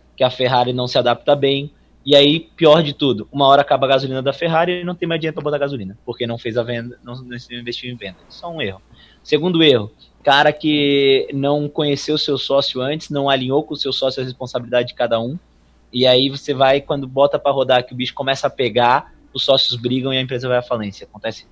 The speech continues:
muito, muito, muito, muito. Então eu sempre falo, cara, sócios têm que ser complementares. Sócios não têm que fazer a mesma coisa. Senão,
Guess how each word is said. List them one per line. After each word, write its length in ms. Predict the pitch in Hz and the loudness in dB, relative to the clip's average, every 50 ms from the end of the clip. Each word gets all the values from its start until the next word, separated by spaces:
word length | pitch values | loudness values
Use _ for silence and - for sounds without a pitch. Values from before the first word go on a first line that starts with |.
| _ - | _ -12
muito, 680 | 107 113 113 117 120 120 123 110 95 - _ - - _ _ _ _ _ _ _ - | -10 -8 -6 -4 -2 0 0 0 -2 -4 _ -20 -20 _ _ _ _ _ _ _ -8
muito, 380 | 113 123 143 156 156 - 147 | -6 -4 -4 -4 -6 -8 -10
muito, 260 | 139 135 139 - 123 | -8 -8 -8 -10 -10
muito. 220 | 107 98 92 _ _ _ _ _ _ _ - | -10 -10 -10 _ _ _ _ _ _ _ -4
Então 120 | - 123 | -4 -2
eu 40 | 127 | -2
sempre 260 | - 147 139 143 - | -2 -4 -6 -4 0
falo, 220 | - 135 117 107 101 | 2 2 2 2 0
cara, 280 | - 131 123 107 95 - _ _ - | 0 0 0 0 -2 -6 _ _ -12
sócios 420 | - - 143 139 147 135 - - | -6 2 4 4 4 4 2 -4
têm 120 | - 147 143 | -4 -8 -10
que 80 | - | -8
ser 100 | - 143 | -10 -10
complementares. 920 | - - 156 180 - 175 160 156 156 143 - 113 104 95 90 - - - _ _ _ _ _ _ - | -8 -6 -8 -6 -4 -4 -4 -2 -4 -4 -2 -2 -2 -2 -4 -8 -18 -20 _ _ _ _ _ _ -10
Sócios 320 | - - 147 - - - | 2 2 2 2 2 -4
não 100 | 165 151 | -6 -4
têm 120 | - 160 | -4 -6
que 60 | 156 - | -4 -2
fazer 160 | 147 127 143 | -2 -2 -2
a 40 | 127 | -2
mesma 280 | 123 113 120 117 110 | -2 -4 -4 -6 -8
coisa. 340 | - - 101 95 90 95 - _ _ _ _ _ _ _ - - | -6 -6 -6 -6 -6 -8 -14 _ _ _ _ _ _ _ -18 -16
Senão, 320 | - - 127 131 131 135 | -10 -6 -4 -2 -2 -2